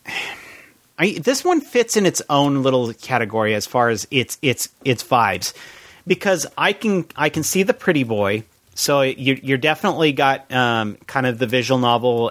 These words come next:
aspect of, uh, collecting boyfriends. Um, she's definitely got the, um,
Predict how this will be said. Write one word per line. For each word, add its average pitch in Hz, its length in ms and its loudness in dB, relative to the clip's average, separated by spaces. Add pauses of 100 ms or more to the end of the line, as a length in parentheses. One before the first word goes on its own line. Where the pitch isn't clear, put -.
aspect 117 600 -2
of, 117 340 -2 (480)
uh, 107 380 2
collecting 123 500 0
boyfriends. 113 840 0 (520)
Um, 117 480 2 (280)
she's 131 360 0
definitely 135 580 -2
got 131 320 0
the, 120 340 0
um, 101 640 -2